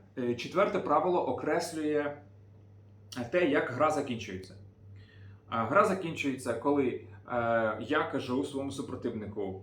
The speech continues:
«пас». Коли я, е, дивлюсь на поле і я розумію, що далі грати немає сенсу, або, е, наступний мій, е, крок неможливий.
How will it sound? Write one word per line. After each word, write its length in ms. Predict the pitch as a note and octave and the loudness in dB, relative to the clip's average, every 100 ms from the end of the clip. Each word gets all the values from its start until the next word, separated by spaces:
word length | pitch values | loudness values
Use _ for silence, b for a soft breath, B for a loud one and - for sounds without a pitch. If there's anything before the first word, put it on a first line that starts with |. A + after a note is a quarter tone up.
| - | 2
«пас». 460 | C#3 - - - - | 2 2 -6 -12 -4
Коли 220 | B2+ C3+ | 0 2
я, 380 | D3+ F#3 - C3+ | 6 6 6 2
е, 120 | B2+ | -2
дивлюсь 340 | A#2 C#3+ E3 - | 0 0 0 0
на 80 | C3 | -2
поле 300 | G3 F#3+ C3+ | 2 2 2
і 140 | C3 | 0
я 140 | C#3 | 2
розумію, 480 | D3 C#3 C3 A#2 G2+ | 4 2 -2 -4 -4
що 280 | G2 B2 A#2 | -4 -4 -2
далі 380 | A2+ C#3+ D3 B2+ | 2 4 4 0
грати 400 | B2+ C3+ C3 B2 | -4 0 0 0
немає 320 | B2 B2 A#2+ | -2 -2 -2
сенсу, 520 | - F#3+ G3 G3 F#3 B B | -2 -4 -4 -4 -6 B B
або, 680 | A#2 A#2+ C3 D3 D3 C#3 B B - | -2 0 2 4 6 4 B B -2
е, 240 | A#2 A#2+ | 0 0
наступний 560 | B2 B2+ - D3 B2+ B2 | 0 -4 -2 -4 -2 -2
мій, 380 | B2 A#2+ G2 G2 | 0 -2 -4 -8
е, 160 | G#2+ G#2 G#2 G#2 F#2+ | -6 -4 -4 -4 -6
крок 400 | - F#3 - A2+ | 0 2 2 0
неможливий. 760 | C#3 C#3 B2 C3+ C#3 F#2+ - | -2 0 0 2 2 0 -6